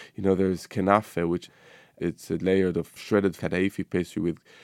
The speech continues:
goat cheese or other cheeses, and then it's, uh, soaked with a sugar syrup with rose water or orange blossom. It's a wonderful thing. It's hyper sweet, uh, and it's delicious, but they could have it throughout the day.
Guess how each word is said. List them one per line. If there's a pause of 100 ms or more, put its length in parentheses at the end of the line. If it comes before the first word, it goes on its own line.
(260)
goat
cheese
or
other
cheeses,
and
then
it's,
uh,
soaked
with
a
sugar
syrup
with
rose
water
or
orange
blossom.
It's
a
wonderful
thing. (500)
It's
hyper
sweet, (600)
uh,
and
it's
delicious,
but
they
could
have
it
throughout
the
day.